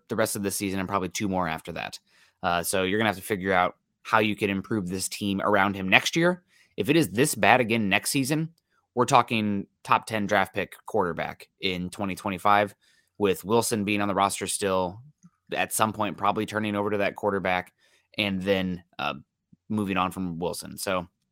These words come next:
that's the, the darkest timeline, probably, <laughs> uh, but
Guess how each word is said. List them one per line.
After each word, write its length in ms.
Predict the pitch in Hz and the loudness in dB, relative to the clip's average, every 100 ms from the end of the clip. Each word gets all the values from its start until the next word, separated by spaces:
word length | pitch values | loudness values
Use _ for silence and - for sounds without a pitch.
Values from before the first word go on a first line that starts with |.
| _ _ _ _ - | _ _ _ _ -8
that's 300 | 123 139 - | 2 2 2
the, 220 | 123 110 | 0 0
the 120 | 90 104 | 0 4
darkest 360 | 117 123 123 | 4 4 -2
timeline, 420 | 117 117 123 131 - | -2 0 0 -4 -2
probably, 600 | 107 104 117 120 139 - _ - | 2 4 2 -2 -6 -8 _ -20
<laughs> 220 | - - | -20 -8
uh, 200 | 90 90 | 0 2
but 280 | 87 104 98 | 4 4 2